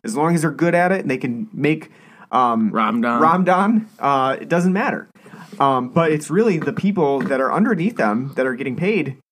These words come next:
Speaker 1: li-, and, eh, quite literally in this film, people that are underneath them, living either in their basement or in the, you know, the, the whatever, the sub basements that they have, uh, the semi-basements, um, those are the people that are really duking it out with each other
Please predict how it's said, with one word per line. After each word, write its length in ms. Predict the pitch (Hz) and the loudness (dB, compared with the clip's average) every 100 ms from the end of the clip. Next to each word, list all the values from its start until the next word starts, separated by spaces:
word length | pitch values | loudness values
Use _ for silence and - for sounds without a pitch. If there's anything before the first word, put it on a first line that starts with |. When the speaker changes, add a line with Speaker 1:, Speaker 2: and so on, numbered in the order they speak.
| _ - | _ -8
Speaker 1:
li-, 200 | 131 160 | -4 -2
and, 260 | 143 123 - | -2 -4 -8
eh, 140 | - - _ _ | -12 -14 _ _
quite 260 | - 165 135 | 0 0 2
literally 400 | 151 190 190 151 | 2 4 4 2
in 60 | |
this 160 | 135 123 | 0 -2
film, 280 | - 123 123 | -2 0 0
people 320 | - 147 131 | -2 0 2
that 140 | 131 123 | 2 0
are 140 | - | 0
underneath 400 | 127 117 110 110 | 0 2 2 0
them, 280 | 120 135 160 | 0 0 0
living 340 | 139 127 120 | 0 0 0
either 320 | 120 117 113 | 0 0 0
in 80 | 113 | 2
their 100 | 107 | 4
basement 420 | 98 110 113 135 | 2 0 0 0
or 280 | 117 107 98 | 2 2 0
in 340 | - 123 110 95 | -2 0 0 0
the, 360 | 117 113 104 101 - _ - | 0 0 0 -2 -10 _ -4
you 60 | |
know, 120 | 107 | -2
the, 180 | 98 90 - | -2 -6 -14
the 280 | 131 123 104 - - _ - | -6 -4 -4 -6 -18 _ -4
whatever, 260 | 123 120 | -2 -2
the 100 | 127 | -6
sub 280 | 120 156 160 | -2 0 2
basements 400 | 131 120 120 113 | 0 -2 -2 -2
that 80 | - | 0
they 100 | 107 | 0
have, 320 | 110 113 - - _ _ _ _ _ 123 | 2 0 -2 -10 _ _ _ _ _ -6
uh, 80 | |
the 80 | 113 | -4
semi-basements, 840 | 110 165 160 117 117 127 143 - - | 0 2 2 2 -2 -4 -4 -8 -8
um, 400 | 123 120 113 110 - _ _ _ | -4 0 -2 -4 -10 _ _ _
those 380 | 135 151 220 254 | -2 2 2 2
are 120 | 175 | 0
the 80 | 135 | -2
people 260 | - 156 139 | -6 -6 -2
that 120 | 139 | -2
are 80 | 127 | 0
really 220 | 147 156 | 2 2
duking 380 | - 170 170 147 | 2 0 0 0
it 80 | 147 | 0
out 160 | 147 | 0
with 100 | 143 | 0
each 200 | 143 135 | -4 0
other 280 | 208 170 - | 2 0 -6